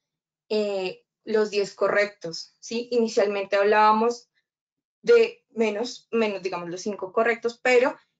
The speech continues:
en este momento ya se ha ampliado un poco más la, la información en el momento de, al preparar y administrar este medicamento. Entonces, lo primero es observar que sea el medicamento correcto, la reconstitución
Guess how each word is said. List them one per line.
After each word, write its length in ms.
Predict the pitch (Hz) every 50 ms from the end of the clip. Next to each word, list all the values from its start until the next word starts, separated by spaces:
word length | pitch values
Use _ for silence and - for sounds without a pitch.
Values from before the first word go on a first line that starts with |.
| _
en 140 | - 226 226
este 220 | 220 220 214 208
momento 380 | 196 208 214 220 208 196 - 190
ya 240 | 185 196 196 196 190
se 100 | 202 202
ha 40 | 196
ampliado 400 | 208 208 - 208 202 202 196 202
un 60 | 214
poco 300 | - 208 202 - - 196
más 340 | 202 202 196 190 190 - - -
la, 360 | 214 202 190 190 190 185 196
la 240 | 202 196 190 185 185
información 840 | 185 180 - 196 202 208 220 247 254 - 269 254 240 254 247 - _ _ _ _ _ - 233 233
en 140 | 233 233 226
el 140 | 220 214
momento 400 | 214 202 202 196 190 180 180 180
de, 260 | 180 180 180 160 - -
al 280 | 190 196 190 190 185 -
preparar 600 | - 196 190 185 - 175 175 180 226 294 339 480 -
y 100 | - 226
administrar 640 | 214 208 202 190 185 180 175 - - - 175 170 165
este 240 | 160 160 156 - 180
medicamento. 640 | 175 175 175 180 180 - 202 233 247 233 180 - - - _ _ _ _ _ -
Entonces, 480 | 196 190 190 - 208 196 196 185 180 180
lo 140 | 202 190 -
primero 380 | - 220 226 247 254 277 339 349
es 300 | 320 262 233 233 - - _ _ - _ _
observar 540 | - - - - 240 240 240 - 202 190 -
que 140 | - 196 190
sea 120 | - 208
el 100 | 190 190
medicamento 680 | 196 196 208 208 - - 190 190 190 185 185 - - -
correcto, 680 | - 240 247 247 247 233 233 - 220 233 254 - _ _ _ _ _ _ _ _ _ _ _
la 320 | - 214 202 196 196 190 190
reconstitución 800 | 196 190 - 208 202 214 - 190 - - 202 214 - 214 190